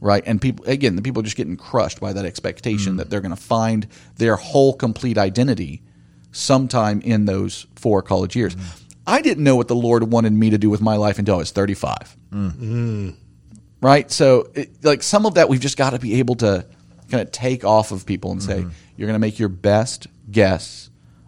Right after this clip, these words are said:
Speaker 1: of what the Lord's calling you to do. You're gonna put your best foot forward every single day to do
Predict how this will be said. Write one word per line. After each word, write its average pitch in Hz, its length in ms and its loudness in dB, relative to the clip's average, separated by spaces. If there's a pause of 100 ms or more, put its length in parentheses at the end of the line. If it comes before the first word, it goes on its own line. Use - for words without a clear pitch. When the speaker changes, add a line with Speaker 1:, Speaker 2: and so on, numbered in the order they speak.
Speaker 1:
of 98 140 0
what 104 120 -2
the 107 40 -4
Lord's 101 260 -2
calling 98 320 0
you 98 120 -4
to 110 100 -2
do. 85 340 -6 (480)
You're 104 160 -8
gonna 101 140 -4
put 92 180 -6
your 98 120 -4
best 101 260 -2
foot - 180 -4
forward 101 320 0
every 98 200 -2
single 98 200 -2
day 98 200 0
to 92 100 -6
do 98 300 0